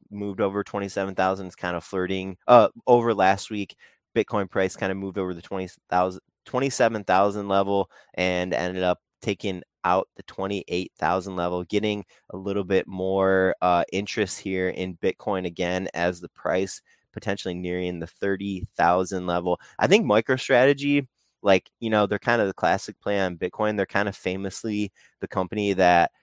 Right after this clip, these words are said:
has, like, one hundred percent of its cash, cash position. At least a year ago,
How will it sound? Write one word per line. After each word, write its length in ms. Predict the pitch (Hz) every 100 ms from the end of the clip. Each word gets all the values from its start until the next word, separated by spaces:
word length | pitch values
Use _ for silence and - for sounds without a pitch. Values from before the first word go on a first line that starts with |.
| _ -
has, 500 | 95 90 87 87 -
like, 240 | 82 82 _ _ -
one 280 | 92 95 98
hundred 320 | 104 95 87
percent 420 | 92 - 85 87
of 140 | 90 87
its 160 | 80
cash, 320 | - 87 87 - 92 _
cash 280 | - 87 92 -
position. 500 | 95 85 85 90 85 - -
At 80 | 123
least 360 | 143 139 - 98
a 80 |
year 320 | 104 98 104 104
ago, 400 | 92 82 82